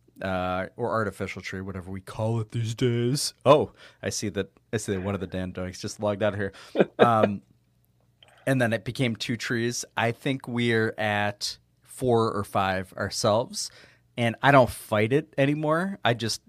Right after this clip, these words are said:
Speaker 1: realize that each year, um, there's another, there's another tree, and I just kinda, I kinda turtle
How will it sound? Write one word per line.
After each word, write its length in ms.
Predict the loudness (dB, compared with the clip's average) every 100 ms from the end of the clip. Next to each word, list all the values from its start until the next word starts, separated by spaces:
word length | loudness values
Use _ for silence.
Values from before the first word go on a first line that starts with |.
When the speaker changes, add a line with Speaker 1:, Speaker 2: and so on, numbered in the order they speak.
| -8
Speaker 1:
realize 460 | -4 2 4 2 -2
that 140 | -6 -6
each 320 | -6 -4 -4
year, 420 | -2 -2 -2 -4 -8 -20 -20 _ -12
um, 440 | -8 -8 -8 -14 -18 _ _ _ _ _ _ _ _ -8
there's 280 | -8 -6
another, 540 | -6 -6 -6 -4 -6 -8 _ _ _ _ _
there's 200 | -12 -10
another 380 | -10 -10 -12 -14 -12
tree, 420 | -10 -10 -10 -14 -14
and 140 | -12 -10
I 80 |
just 220 | -10 -12 -12
kinda, 340 | -10 -10 -12 -18 _ _ -20 -20 -20 -20 -20 _ _
I 60 | -6
kinda 300 | 6 8 8
turtle 560 | 4 2 2 0 -2